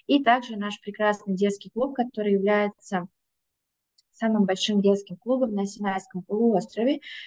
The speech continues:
где проходит активная программа с девяти утра до одиннадцати часов вечера. То есть можно смело оставлять детей под присмотром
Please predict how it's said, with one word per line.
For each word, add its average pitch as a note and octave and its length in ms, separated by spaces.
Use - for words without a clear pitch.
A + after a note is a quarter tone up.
где B3+ 100
проходит A3+ 400
активная G#3 480
программа G#3+ 560
с G#3 400
девяти G3 420
утра G#3+ 360
до A3 160
одиннадцати A3+ 540
часов - 420
вечера. - 400
То F#3+ 60
есть F#3 120
можно G3 240
смело G3+ 260
оставлять F#3 440
детей C4 360
под B3 200
присмотром G3 560